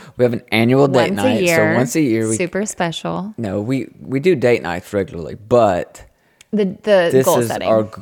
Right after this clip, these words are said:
Speaker 1: annual goal setting date night,
Speaker 2: Yeah, we do
Speaker 1: where
Speaker 2: it every January.
Speaker 1: we go out, uh, and we kinda, we use this worksheet this year, which is a little more fancy than what we normally have.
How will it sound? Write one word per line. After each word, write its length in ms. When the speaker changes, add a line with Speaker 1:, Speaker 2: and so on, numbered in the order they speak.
Speaker 1:
annual 380
goal 280
setting 460
date 220
night, 80
Speaker 2:
Yeah, 240
we 180
do 60
Speaker 1:
where 140
Speaker 2:
it 40
every 200
January. 520
Speaker 1:
we 140
go 180
out, 420
uh, 480
and 540
we 140
kinda, 320
we 320
use 360
this 160
worksheet 480
this 220
year, 220
which 240
is 140
a 40
little 140
more 160
fancy 460
than 100
what 140
we 80
normally 360
have. 360